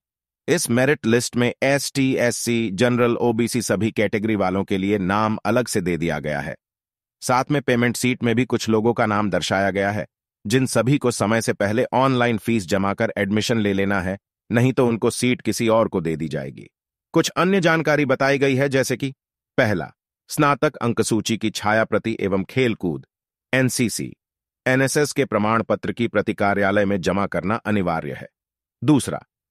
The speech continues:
स्वास्थ्य प्रमाण पत्र, पंजीकृत चिकित्सक से। तीसरा, स्थानांतरण प्रमाण पत्र, माइग्रेशन प्रमाण पत्र, पात्रता प्रमाण पत्र की मूल प्रति तथा जाति एवं मूल निवासी प्रमाण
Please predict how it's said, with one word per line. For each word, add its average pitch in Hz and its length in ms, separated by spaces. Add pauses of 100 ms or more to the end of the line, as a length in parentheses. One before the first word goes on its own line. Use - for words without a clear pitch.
(160)
स्वास्थ्य 143 420
प्रमाण 107 340
पत्र, - 340 (380)
पंजीकृत 127 520
चिकित्सक 95 460
से। - 180 (440)
तीसरा, 113 360 (500)
स्थानांतरण 131 640
प्रमाण 107 400
पत्र, - 420 (240)
माइग्रेशन 117 580
प्रमाण 107 360
पत्र, - 420 (300)
पात्रता 131 440
प्रमाण 113 460
पत्र 110 260
की 131 140
मूल 120 300
प्रति 104 280
तथा 95 280
जाति 107 480
एवं 104 160
मूल 123 300
निवासी 104 380
प्रमाण 101 380